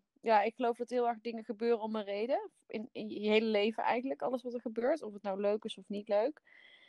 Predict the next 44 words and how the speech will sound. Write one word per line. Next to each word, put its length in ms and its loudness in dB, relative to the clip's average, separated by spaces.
En 300 8
dat 140 2
sommige 280 -2
dingen 200 -2
gebeuren 420 -2
om 120 -6
je 120 -2
een 140 -8
les 280 -2
te 100 -6
leren, 480 -2
ehm, 560 0
hoe 380 -6
pijnlijk 400 -2
die 100 -16
lessen 320 -6
ook 140 -12
zijn. 340 -6
En 160 2
in 100 6
dit 160 2
geval 260 6
kreeg 220 2
ik 140 -6
diabetes 760 2
en 560 0
ik 200 -4
heb 180 0
er 60 -2
ook 120 -4
heel 140 2
veel 320 -2
naar 180 0
gezocht 380 -4
en 140 -6
gelezen 460 0
wat 160 -4
diabetes 520 -2
nou 260 0
echt 320 -18
voor 120 -8
een 160 -8
soort 260 -10
van 260 -8